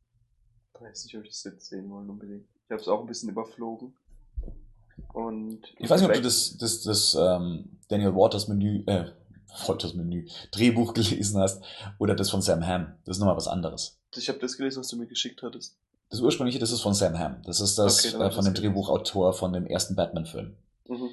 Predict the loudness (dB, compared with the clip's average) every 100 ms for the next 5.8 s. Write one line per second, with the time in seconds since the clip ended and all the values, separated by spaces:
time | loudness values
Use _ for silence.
0 | -12 -20 -20 _ 4 4 4 0 -10 _
1 | _ _ -2 0 0 2 2 2 2 2
2 | -4 -4 0 0 0 -2 2 2 2 2
3 | 0 2 4 4 4 2 -2 -6 -4 0
4 | 2 0 0 -2 -4 -6 -6 -4 -2 -2
5 | -4 -6 -6 -6 -4 -4 -4 -6